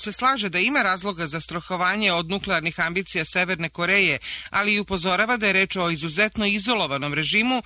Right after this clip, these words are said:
i da se teško može utvrditi prava istina o tome šta zapravo razvija Pyongyang.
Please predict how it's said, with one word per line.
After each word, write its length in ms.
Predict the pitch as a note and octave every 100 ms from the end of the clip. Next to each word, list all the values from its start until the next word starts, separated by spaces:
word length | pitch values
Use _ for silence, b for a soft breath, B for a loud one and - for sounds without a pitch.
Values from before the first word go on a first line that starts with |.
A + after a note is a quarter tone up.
| B B -
i 100 | C4
da 100 | C#4
se 140 | B3
teško 360 | A#3 A#3+ - A3+
može 240 | G#3 G#3
utvrditi 520 | G3 G3 G3+ A#3 G3+
prava 380 | F3+ G3+ A#3 A3
istina 400 | F3+ F3+ - F3+
o 40 | D3
tome 300 | F#3+ G#3 F3
šta 260 | - B3
zapravo 500 | G3 F#3+ F#3+ G3 D#3+
razvija 460 | D3+ E3 D3+ F3+ D#3
Pyongyang. 640 | - D#3+ D#3 C3+ A2+ F#2